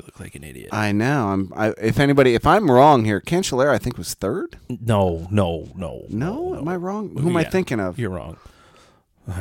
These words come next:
Speaker 1: don't know.
Speaker 2: Who won the
Speaker 1: But
Speaker 2: Giro
Speaker 1: it wasn't
Speaker 2: this
Speaker 1: him.
Speaker 2: year? I don't even know.
Speaker 1: Um,
Speaker 2: I watched it.
Speaker 1: <laughs> Oh, God.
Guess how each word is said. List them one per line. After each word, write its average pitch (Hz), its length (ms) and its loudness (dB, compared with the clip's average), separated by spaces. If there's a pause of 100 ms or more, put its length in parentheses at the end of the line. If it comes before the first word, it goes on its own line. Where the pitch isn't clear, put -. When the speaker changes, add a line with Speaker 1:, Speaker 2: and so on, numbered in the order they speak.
Speaker 1:
don't 85 100 -6
know. 80 120 -12
Speaker 2:
Who 196 100 -2
won 180 220 2
the 147 60 0
Speaker 1:
But 113 60 -2
Speaker 2:
Giro 107 140 0
Speaker 1:
it 104 80 -2
wasn't 98 240 -2
Speaker 2:
this 87 80 -6
Speaker 1:
him. 87 60 -10
Speaker 2:
year? 113 60 -14 (920)
I - 20 -12
don't 127 120 -2
even 110 180 -2
know. 107 180 -8 (140)
Speaker 1:
Um, 101 500 -6 (420)
Speaker 2:
I 120 100 0
watched 107 420 0
it. - 140 -8 (140)
Speaker 1:
<laughs> - 120 -12
Oh, 127 120 -2 (100)
God. 110 380 0